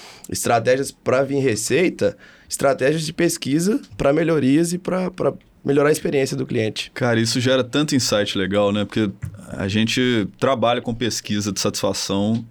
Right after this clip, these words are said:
Speaker 2: nas marcas que a gente atende também. Isso, né, vinculado ao C R M. usando metodologia de N P S, tem outra que é chamada cesat, enfim, pra, né, depois de uma compra, entender o que que aconteceu,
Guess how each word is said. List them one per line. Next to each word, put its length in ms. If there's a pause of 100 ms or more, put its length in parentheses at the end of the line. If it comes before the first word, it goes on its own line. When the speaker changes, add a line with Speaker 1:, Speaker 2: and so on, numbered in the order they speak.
Speaker 2:
nas 200
marcas 400
que 80
a 40
gente 200
atende 340
também. 340 (240)
Isso, 240 (320)
né, 240 (120)
vinculado 580
ao 40
C 120
R 240
M. 200 (520)
usando 360
metodologia 640
de 80
N 120
P 120
S, 640
tem 200
outra 260
que 40
é 40
chamada 220
cesat, 920 (440)
enfim, 380 (460)
pra, 160 (320)
né, 120
depois 400
de 60
uma 140
compra, 520 (460)
entender 360
o 40
que 120
que 80
aconteceu, 800